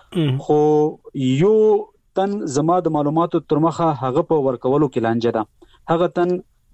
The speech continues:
Speaker 2: بګنوالو نیولې دي او په هغه باندې دا ګمان کیږي چې هغه چرته غیر ملکی جاسوس-، جا-، جاسوس دی او هغه ته د پښتو ژبه هم نه ورځي. د سنیانو مشرانو د نوم نه ښودلو په شرط ما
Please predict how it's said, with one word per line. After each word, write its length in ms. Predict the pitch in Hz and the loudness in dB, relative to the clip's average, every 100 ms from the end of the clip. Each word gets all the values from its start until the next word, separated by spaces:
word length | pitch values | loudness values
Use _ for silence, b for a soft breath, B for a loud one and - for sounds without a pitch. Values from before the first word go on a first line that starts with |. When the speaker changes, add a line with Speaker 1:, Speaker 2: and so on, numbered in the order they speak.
| 135 | -2
Speaker 2:
بګنوالو 580 | 135 147 151 175 175 170 170 147 | 0 0 0 0 2 0 0 0
نیولې 340 | 127 151 151 147 | 0 2 0 0
دي 80 | 151 147 | -2 -2
او 20 | 127 131 | -4 -4
په 40 | 117 | -2
هغه 160 | 143 170 | -2 0
باندې 160 | 165 151 | 0 -2
دا 60 | 135 123 | -2 -2
ګمان 260 | 131 160 175 - | -2 0 -2 -4
کیږي 240 | 165 160 - | -2 -2 -2
چې 60 | 120 | -2
هغه 160 | 120 185 - | 0 -2 0
چرته 280 | 143 131 147 147 _ _ _ _ 117 | -2 0 -2 -2 _ _ _ _ -4
غیر 240 | 127 160 160 | 0 2 0
ملکی 260 | 156 151 185 | -2 -2 -2
جاسوس-، 500 | 143 120 120 - 120 135 131 | -2 -2 -8 -6 -2 0 2
جا-، 120 | 139 139 | 2 0
جاسوس 320 | 131 156 - 135 | -2 -4 -6 0
دی 80 | 131 | 2
او 20 | 127 | 0
هغه 160 | 131 175 | -2 -2
ته 100 | 170 160 160 - _ _ 131 | 0 0 -2 -8 _ _ -2
د 180 | 135 131 | 0 -2
پښتو 280 | 127 - 170 | -4 0 2
ژبه 200 | 156 151 123 | 2 0 0
هم 100 | 160 135 | 0 2
نه 60 | 123 | 2
ورځي. 260 | 113 117 117 _ b b b 151 | 0 -4 -6 _ b b b -2
د 80 | 147 | 0
سنیانو 280 | 180 202 190 | 0 0 0
مشرانو 480 | - 170 180 185 180 165 139 | 0 0 0 0 -2 -2 -2
د 160 | 147 | 0
نوم 160 | 170 180 | 2 0
نه 80 | 175 | 0
ښودلو 280 | 165 156 156 | 0 0 0
په 100 | 147 | -2
شرط 240 | - 156 - | -2 -2 -2
ما 80 | 147 | -2